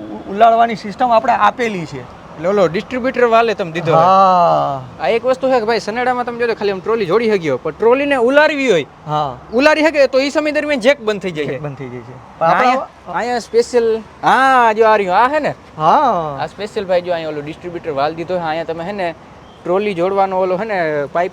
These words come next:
Speaker 2: તમે અહીંયાની અંદર લગાડી શકો. ભેગી ભેગી આપણી લિફ્ટે ચાલુ રહે.
Speaker 1: લિફ્ટે ચાલુ રહેશે, યસ, યસ.
Speaker 2: ટૂંકમાં મિની ટ્રેક્ટર જેવી બધી સુવિધા આવી ગઈ છે. આમાં જારી આપણે કેટલાની રાખી શકીએ ને કેટલા એની આવે છે?
Speaker 1: જાડી અત્યારે બત્રીસ ને અઠ્યાવીસ નો ગાળો આપ્યો છે.
Speaker 2: હા.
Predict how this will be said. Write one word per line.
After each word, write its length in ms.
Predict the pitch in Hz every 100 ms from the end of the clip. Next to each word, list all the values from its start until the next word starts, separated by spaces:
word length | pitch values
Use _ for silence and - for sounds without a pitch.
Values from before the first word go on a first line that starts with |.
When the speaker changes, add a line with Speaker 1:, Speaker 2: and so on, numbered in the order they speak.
| -
Speaker 2:
તમે 160 | 175
અહીંયાની 240 | 170 165 165
અંદર 140 | 151
લગાડી 300 | 156 190 165
શકો. 220 | 156 160
ભેગી 260 | 139 190 214
ભેગી 180 | 233 233
આપણી 160 | 214
લિફ્ટે 320 | 185 220 -
ચાલુ 260 | 208 202 160
રહે. 240 | 143 139
Speaker 1:
લિફ્ટે 320 | 135 165 - 143
ચાલુ 240 | 131 123
રહેશે, 300 | 123 120 135
યસ, 180 | 127 -
યસ. 120 | 131 - -
Speaker 2:
ટૂંકમાં 360 | 190 202 180 147
મિની 200 | 170 226
ટ્રેક્ટર 240 | 220 220
જેવી 160 | 202 196
બધી 200 | 190 190
સુવિધા 340 | 170 147 131
આવી 140 | 127 127
ગઈ 140 | 135
છે. 100 | 175 - - - -
આમાં 260 | 202 226 180
જારી 340 | 165 202 254
આપણે 220 | 240 240
કેટલાની 380 | 233 247 233 202 190 180 175 165 147 151
રાખી 300 | 147 170 -
શકીએ 280 | 165 156 156
ને 80 | 147
કેટલા 260 | 160 196 175
એની 320 | 151 143 135
આવે 220 | 143 143
છે? 140 | 135
Speaker 1:
જાડી 360 | 135 160 180 254
અત્યારે 260 | 254 269 269
બત્રીસ 500 | 185 202 254 262 262
ને 60 |
અઠ્યાવીસ 360 | 208 - 220 202
નો 120 | 202
ગાળો 260 | 175 175 156
આપ્યો 320 | 147 135 135
છે. 140 | 139
Speaker 2:
હા. 360 | 220 - 143